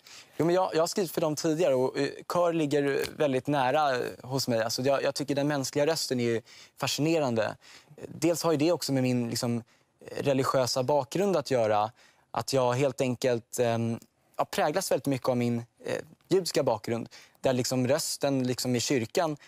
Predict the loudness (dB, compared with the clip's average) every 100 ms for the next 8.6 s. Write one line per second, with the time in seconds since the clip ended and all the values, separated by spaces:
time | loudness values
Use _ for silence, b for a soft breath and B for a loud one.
0 | B -2 0 0 -2 -2 -2 0 0 0
1 | 2 2 0 -2 -4 -4 -6 -2 -2 0
2 | -2 -2 -2 -2 -4 -8 -10 B B B
3 | B -2 0 2 2 0 -2 0 2 2
4 | 0 -6 _ 0 2 0 0 0 0 0
5 | -2 -2 -2 0 2 0 -2 -4 -4 -4
6 | -6 -10 -8 -6 -4 -2 -2 -2 -2 -2
7 | 0 0 -2 -2 -2 0 2 0 0 -4
8 | -4 -2 -2 -2 -4